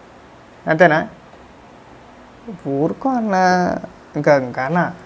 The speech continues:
మరీ అంత పైచి ఉండకూడదన్న, ఉండొచ్చు కానీ. ఆహా, మరీ అంతలా రాలిపోకూడదు.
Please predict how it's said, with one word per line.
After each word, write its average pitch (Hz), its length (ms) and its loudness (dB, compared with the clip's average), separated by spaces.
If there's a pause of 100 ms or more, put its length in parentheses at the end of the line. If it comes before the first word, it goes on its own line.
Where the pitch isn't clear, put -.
(220)
మరీ 156 240 4
అంత 180 180 4
పైచి 175 320 2
ఉండకూడదన్న, 160 520 2
ఉండొచ్చు 170 320 2
కానీ. 147 280 -2 (1080)
ఆహా, 165 260 2
మరీ 143 260 2
అంతలా 185 320 8
రాలిపోకూడదు. 180 640 6